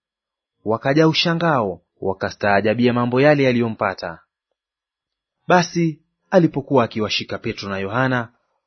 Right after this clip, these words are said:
watu wote wakakusanyika mbio katika tao lile lililoitwa Tao la Sulemani, wakishangaa sana. Hata Petro alipoyaona haya,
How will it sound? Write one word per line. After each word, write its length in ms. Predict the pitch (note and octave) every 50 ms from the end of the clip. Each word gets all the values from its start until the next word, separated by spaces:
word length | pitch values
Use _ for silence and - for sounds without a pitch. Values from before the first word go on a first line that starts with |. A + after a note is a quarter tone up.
| _ _ _ _ -
watu 340 | F#2+ G#2+ A2 - B2+ A#2+
wote 220 | B2 C#3+ D3 - D3
wakakusanyika 720 | C#3+ C3+ - C#3 - D#3 - - D#3 D#3 D#3 D3 E3 E3
mbio 480 | D#3+ E3+ E3+ D3+ B2 G#2+ F#2+ E2 - _ _ _ _ _ _ _ _ _ _ -
katika 380 | - G#2 - - G#2+ - G2+ F2+
tao 220 | - F#2+ F2+ F2+ F#2+
lile 480 | A2+ C3+ D3+ D#3 C#3+ G#2+ E2+ D#2+ _ _ _ _ _ _ _ _ _ _ _ _ -
lililoitwa 680 | G#2+ A2+ A#2 B2 C3 C#3 C#3 C#3+ D3 D3 - D3 C#3+
Tao 300 | C#3 - F3 F3 E3 D3+
la 100 | D3 C#3+
Sulemani, 720 | C3+ - D#3+ D#3 D3+ D3+ D3 C3 A2 G2+ F#2 F2 E2 - _ _ _ _ _ _ _
wakishangaa 640 | A#2+ A#2 A#2+ - - - - D#3+ D#3 D#3+ E3+ D#3+ C3
sana. 540 | A#2 - - A#2+ G#2+ G2 F#2 F2 E2 D#2+ - _ _ _ _ _ _ _ _ _ _ _
Hata 340 | _ - - A2+ A2+ - A2+
Petro 480 | - - F3 E3+ - - E3 D#3+ D#3 - -
alipoyaona 640 | F#3 F3 D#3 C#3+ - B2+ A#2 A2 G#2+ G#2 G#2 G2+
haya, 400 | A2+ C3 C3+ C3+ C3 B2 A#2+ A#2